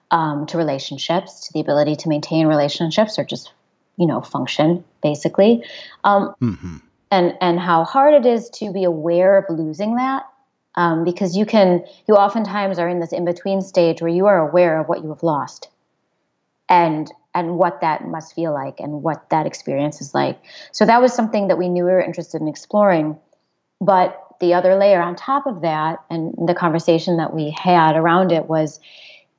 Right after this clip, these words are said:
Speaker 1: and this is, you know, a, a parallel, um, a separate theme, but ended up, you'll, ended up blending together, is the idea that, you know, we have so many sayings in, in Western culture, like, "Whatever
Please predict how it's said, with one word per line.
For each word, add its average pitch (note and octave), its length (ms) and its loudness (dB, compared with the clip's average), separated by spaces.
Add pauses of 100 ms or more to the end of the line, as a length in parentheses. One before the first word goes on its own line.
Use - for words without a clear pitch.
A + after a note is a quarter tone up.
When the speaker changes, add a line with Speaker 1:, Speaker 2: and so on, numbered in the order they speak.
(140)
Speaker 1:
and F#3+ 120 6
this G3+ 140 4
is, F#3+ 180 2
you B3+ 80 6
know, E3+ 200 4
a, E3 380 0
a - 60 -6
parallel, F3 760 2 (100)
um, D#3+ 240 -6
a F3 40 -14
separate - 420 0
theme, E3 360 -2
but D3+ 340 -4 (140)
ended E3 200 -4
up, D3+ 220 -4
you'll, D#3+ 180 -2 (220)
ended E3 220 -2
up D3+ 100 -6
blending D3 280 -4
together, D#3 420 0 (720)
is F3 120 2
the F#3+ 120 6
idea F#3+ 340 4
that, F3 240 2 (380)
you F#3+ 80 -2
know, F3+ 80 2
we F#3 80 4
have F#3+ 120 2
so G#3+ 200 -2
many A3 180 -2
sayings F3 600 -4
in, D#3+ 160 -6
in E3+ 180 -6
Western F3 300 -4
culture, E3 380 -2
like, D#3 180 -4
"Whatever F#3 240 4